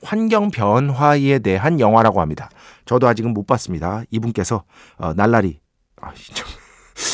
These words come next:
어, 인별그램 아이디가 이래요. 예, 그렇기 때문에 제가 불러드리는 겁니다. 이분께서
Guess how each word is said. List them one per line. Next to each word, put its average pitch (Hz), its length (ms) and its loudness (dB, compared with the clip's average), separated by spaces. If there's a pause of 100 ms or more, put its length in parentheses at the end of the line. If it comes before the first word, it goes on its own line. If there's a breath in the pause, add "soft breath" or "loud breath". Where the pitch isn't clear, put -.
(480 loud breath)
어, 95 220 -12
인별그램 123 480 6
아이디가 117 340 4
이래요. 113 460 8
예, 95 140 2
그렇기 135 280 0
때문에 131 280 4
제가 107 160 0
불러드리는 113 520 2
겁니다. 85 460 -2 (320 loud breath)
이분께서 117 840 -2